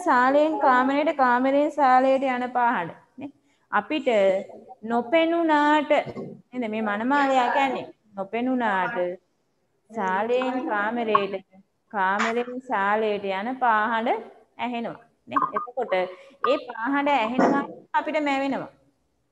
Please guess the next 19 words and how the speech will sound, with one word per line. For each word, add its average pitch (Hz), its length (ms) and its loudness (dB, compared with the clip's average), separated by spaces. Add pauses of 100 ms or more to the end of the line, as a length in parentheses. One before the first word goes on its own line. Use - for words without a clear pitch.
නේ? 262 100 -12 (280)
අපේ 202 340 -6
හිතේ 220 380 -8 (440)
මැවෙනවා. 202 960 -4 (480)
එහෙට 220 260 -2 (100)
මෙහෙට 226 380 -8
යන 202 240 -2 (920)
මන 196 220 0 (500)
මාලියා 196 600 -2 (240)
අපිට 185 300 -8 (380)
මැවිලා 196 540 0 (220)
පේනවා. 196 400 2
චිත්ත 190 320 -4
රූප 196 300 2 (400)
මවන්න 202 540 2 (520)
සමත් 226 360 2
වෙලා 214 300 6
තියෙනවා. 190 500 0
හැඩරුව 196 500 4